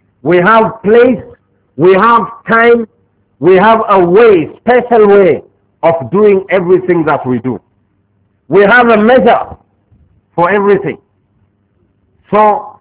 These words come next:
we show love unending to our wives, to our children, to our friends. So much so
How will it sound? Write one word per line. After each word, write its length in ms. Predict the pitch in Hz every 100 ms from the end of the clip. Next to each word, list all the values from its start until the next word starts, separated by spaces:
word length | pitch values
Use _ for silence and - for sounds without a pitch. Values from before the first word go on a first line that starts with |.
| _
we 320 | 127 185 202 180 -
show 380 | 240 262 247 220
love 400 | 233 233 160 104 _ _ _ _ _ _ _ _ _ _ _ _ _ _ _ _ _ _ _ 180
unending 680 | 202 196 247 269 220 127 - _ _ _ _ _ _ _ _ _
to 80 | 175
our 280 | 185 180 180
wives, 360 | 202 220 170 101 _ _ _ _ _ _ _ _
to 80 | 175
our 300 | 185 180 175 -
children, 420 | 233 247 170 135 80 _ _ _ _ _ 185
to 80 |
our 260 | 202 196 180 -
friends. 380 | 247 277 208 - _ _ _ _ _ _ _ _ _ _ _ _ _
So 100 | 254 285
much 240 | 277 269 - -
so 300 | 254 190